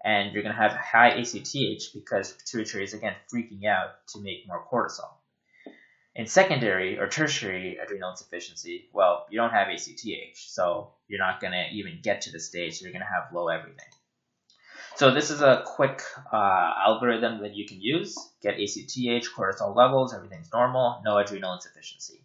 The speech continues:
If you have low cortisol, low A C T H, you know, low A C T H, so it must be something wrong in your pituitary. So you wanna go one step further to see if it's secondary or tertiary. Get a C R A stimulation test to see if the hypothalamus is working.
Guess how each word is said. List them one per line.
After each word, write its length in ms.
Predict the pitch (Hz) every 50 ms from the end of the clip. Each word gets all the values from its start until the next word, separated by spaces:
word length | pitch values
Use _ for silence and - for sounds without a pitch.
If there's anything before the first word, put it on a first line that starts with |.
| _ _ _ _ _ _ -
If 120 | 107 104
you 60 | 107
have 120 | 92 - 98
low 260 | 120 147 180 175 -
cortisol, 720 | 175 160 143 - - - - - 131 120 127 123 - 101 101
low 180 | 117 123 127
A 100 | - -
C 140 | - - 90
T 200 | - 107 92 95
H, 140 | 98 101 -
you 60 | -
know, 180 | 107 104 92 -
low 160 | 101 98 98
A 80 | 95 90
C 140 | - - -
T 220 | - - 156 123
H, 160 | 104 107 107 - - -
so 340 | - - 107 95 92 92 - 101
it 80 | 101
must 260 | 98 101 101 - -
be 60 | - 98
something 340 | - 101 95 - - 98 95 95 -
wrong 200 | 95 92 - -
in 60 | 95
your 100 | - - _
pituitary. 880 | _ - - - - - - 135 - - 95 64 53 52 - - _ _ _ _ _ _
So 480 | - - 139 131 117 107 98 - - - _ _ -
you 80 | 131 151
wanna 160 | 151 147 139
go 180 | 143 135 120
one 160 | 113 123 123 120
step 260 | - 120 104 - -
further 320 | 156 156 151 127 107 104
to 80 | 101 95
see 220 | - - 117 104
if 80 | 101 -
it's 140 | 117 - -
secondary 320 | - 92 - 98 87 78
or 100 | - -
tertiary. 380 | - 131 135 135 - - - - - _ -
Get 120 | 110 101 98
a 40 |
C 240 | - - - - 110
R 160 | 110 104 101
A 40 | 101 101
stimulation 560 | - - 101 95 95 98 98 98 - 135 131
test 300 | - 160 165 160 - -
to 80 | 101
see 200 | - - - 98
if 80 | 92 -
the 80 | - -
hypothalamus 800 | - 101 98 98 101 - 104 95 90 92 92 90 90 - -
is 100 | - - -
working. 480 | 127 139 139 139 135 131 131 135 139